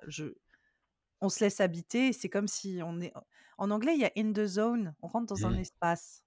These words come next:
Speaker 1: on rentre dans un autre espace et on, voilà, on se laisse, heu, on, voilà, <laughs> on
Speaker 2: J'avais,
Speaker 1: partage.
Speaker 2: j'ai, j'ai eu très longtemps un ami qui est décédé maintenant, un ami anglais,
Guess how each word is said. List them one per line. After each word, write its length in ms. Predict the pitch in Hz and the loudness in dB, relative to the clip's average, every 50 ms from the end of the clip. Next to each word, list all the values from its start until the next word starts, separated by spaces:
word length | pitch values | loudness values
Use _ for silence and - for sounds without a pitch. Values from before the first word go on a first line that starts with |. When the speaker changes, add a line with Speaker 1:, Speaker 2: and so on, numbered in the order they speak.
| _ _ | _ _
Speaker 1:
on 80 | - 170 | -4 -2
rentre 140 | 185 214 202 | -2 0 0
dans 180 | 202 185 180 | 0 0 0
un 140 | 180 180 190 | 0 0 -2
autre 220 | 214 214 - - | -4 -6 -6 -6
espace 600 | 202 - - - - 165 165 - - - - - - - - - - - - - - _ _ - | -6 -6 -4 0 2 2 2 0 -4 -8 -8 -6 -8 -8 -8 -8 -10 -12 -14 -18 -20 _ _ -4
et 400 | 175 170 170 165 160 160 151 147 | -2 -2 0 0 -2 -2 -2 -2
on, 380 | 151 151 151 151 139 135 135 135 | -4 -4 -4 -6 -6 -6 -2 0
voilà, 240 | 160 151 123 - - - | 2 2 2 0 -2 -6
on 200 | 165 170 160 160 | -6 -6 -6 -6
se 200 | 160 - - - | -8 -8 -6 -4
laisse, 240 | 185 185 180 - - 190 | -2 -2 -4 -4 -4 -4
heu, 380 | 175 170 165 165 160 156 - 160 - - _ _ _ _ _ _ _ _ _ _ _ _ _ _ _ _ _ _ - | -4 -2 -4 -4 -6 -8 -10 -12 -16 -20 _ _ _ _ _ _ _ _ _ _ _ _ _ _ _ _ _ _ -8
on, 240 | 185 185 185 185 170 | -6 -6 -6 -2 0
voilà, 200 | 160 139 110 - - - | 0 0 0 -2 -4 -6
<laughs> 1300 | 214 - - - _ - 330 - - 285 - - _ _ _ _ - - - 349 311 294 311 - _ - - | -6 -6 -8 -12 _ -2 -2 -2 -2 -6 -16 -16 _ _ _ _ -14 -10 -8 -6 -6 -6 -8 -8 _ -8 -6
on 100 | 226 220 | -4 2
Speaker 2:
J'avais, 280 | - 233 156 151 160 156 | 6 6 6 6 6 2
Speaker 1:
partage. 120 | 147 143 - _ _ _ - | -2 -4 -6 _ _ _ -4
Speaker 2:
j'ai, 360 | 117 110 127 131 131 113 117 | 0 4 6 6 6 6 2
j'ai 180 | 104 104 135 143 135 123 120 117 120 | 6 8 8 8 10 8 8 6 6
eu 60 | - - - | 2 -2 -6
très 220 | - - 165 165 | 2 6 6 6
longtemps 320 | 156 147 143 - - 147 131 | 6 4 2 0 2 2 4
un 140 | 123 120 | 4 2
ami 200 | 120 117 123 135 131 | 2 2 0 0 2
qui 100 | - 110 | 2 2
est 20 | 98 | 2
décédé 480 | 98 127 110 - - 120 104 113 117 | 4 2 2 2 0 0 0 0 0
maintenant, 320 | 107 107 107 - - 160 143 | 0 -2 -4 -4 -4 -4 -2
un 100 | 123 113 | -2 -2
ami 220 | 107 107 113 110 | -2 -2 -2 -2
anglais, 380 | 104 104 101 110 135 151 143 | 0 0 2 6 6 6 6